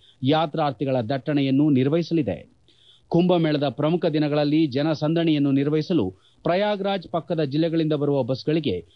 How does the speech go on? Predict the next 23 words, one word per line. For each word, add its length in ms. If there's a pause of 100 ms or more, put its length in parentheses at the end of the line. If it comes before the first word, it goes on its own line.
(200)
ಹೊರ 160
ಪ್ರದೇಶದಲ್ಲಿ 640
ಸ್ಥಾಪಿಸಲಾದ 760
ಎಂಟು 320
ತಾತ್ಕಾಲಿಕ 560
ಬಸ್ 280
ನಿಲ್ದಾಣಗಳಲ್ಲಿ 640
ವ್ಯವಸ್ಥೆ 360
ಮಾಡಲಾಗಿದೆ. 640 (440)
ಈ 100
ನಡುವೆ 560 (200)
ಉತ್ತರ 220
ಪ್ರದೇಶ 300
ಪೊಲೀಸರು 560
ತೀವ್ರ 320
ತಪಾಸಣೆ 540
ಅಭಿಯಾನ 460
ಪ್ರಾರಂಭಿಸಿದ್ದಾರೆ. 840 (420)
ಇದೇ 220
ಹದಿಮೂರರಿಂದ 720 (100)
ಫೆಬ್ರವರಿ 520
ಇಪ್ಪತ್ತಾರರವರೆಗೆ 1000
ನಡೆಯಲಿರುವ 600